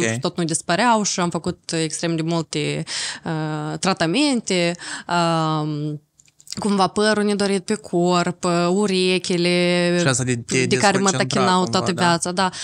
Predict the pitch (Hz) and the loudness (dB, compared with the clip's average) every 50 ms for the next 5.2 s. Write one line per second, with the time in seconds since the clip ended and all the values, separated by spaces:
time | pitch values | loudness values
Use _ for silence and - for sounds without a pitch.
0 | - - - - - 208 220 285 370 427 466 466 466 - - 320 330 285 269 247 | -10 -10 -12 -10 -8 -4 -2 0 0 2 0 0 0 0 0 0 2 2 2 2
1 | 233 220 - 220 214 - - 202 190 - 202 175 165 185 190 185 180 - 180 - | 2 2 0 0 0 0 -2 -2 -2 -2 -2 0 2 2 2 2 0 0 -4 -2
2 | - - 185 - - - - - - 226 311 427 - 339 269 285 269 269 240 294 | -2 -2 -2 -2 -2 -4 -4 -2 0 0 2 2 0 2 0 2 2 2 2 2
3 | 302 277 262 - 247 - - - 220 208 202 190 170 - - - - - - 427 | 2 2 0 -2 -2 -4 -4 -4 -4 -2 0 -2 -2 -2 -4 -8 -8 -2 0 0
4 | 508 - 359 294 262 262 285 277 247 220 208 190 190 175 - 175 165 - - 262 | 0 0 0 0 2 2 4 4 4 2 2 2 0 0 0 -2 -2 -2 0 0
5 | 359 440 - | -2 -2 -4